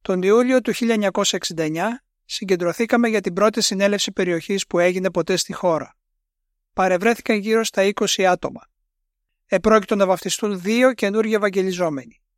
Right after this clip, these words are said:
Ωστόσο, την πρώτη μέρα της συνέλευσης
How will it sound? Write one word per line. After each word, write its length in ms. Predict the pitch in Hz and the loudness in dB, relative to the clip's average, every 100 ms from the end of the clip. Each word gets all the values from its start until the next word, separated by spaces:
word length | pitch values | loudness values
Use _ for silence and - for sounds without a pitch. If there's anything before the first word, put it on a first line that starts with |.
| _ _ _ _ _ - | _ _ _ _ _ -6
Ωστόσο, 640 | 170 - 202 196 254 294 _ | -4 2 2 4 0 -4 _
την 160 | - 175 | -10 0
πρώτη 280 | 269 254 | 2 2
μέρα 240 | 240 220 202 | 4 4 4
της 140 | 180 | 0
συνέλευσης 640 | - 175 175 180 247 269 | -4 -2 -2 -2 -4 -4